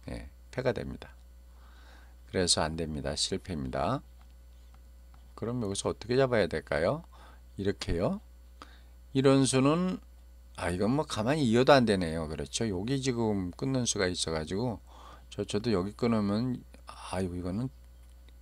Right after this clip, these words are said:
이거는 망했죠. 배-, 흙이. 그래서 여기서 정답은 바로 여기입니다. 여기 놨을 때 백이 다른 데 둘 수가 없어요. 있는 수는 죽었죠. 이렇게 먹여쳐서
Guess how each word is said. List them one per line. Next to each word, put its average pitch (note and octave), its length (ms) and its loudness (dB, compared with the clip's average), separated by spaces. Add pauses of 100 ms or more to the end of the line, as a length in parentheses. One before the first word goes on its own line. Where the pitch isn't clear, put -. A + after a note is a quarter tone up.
(480)
이거는 G2 160 -2
망했죠. E2+ 500 -2
배-, A2 180 -4
흙이. A2+ 520 -4 (1400)
그래서 F2+ 540 2
여기서 F2+ 280 -2
정답은 E2 600 -2
바로 E2+ 440 -4
여기입니다. F2 680 -2 (680)
여기 G2+ 220 4
놨을 F2 420 2
때 C3 540 2
백이 G2+ 640 0
다른 A2+ 280 -2
데 B2+ 100 2
둘 G#2+ 220 -4
수가 C3+ 300 2
없어요. A#2 760 2
있는 A2+ 300 0
수는 C3 460 -2 (400)
죽었죠. B2+ 760 0
이렇게 - 300 -6
먹여쳐서 F2+ 840 0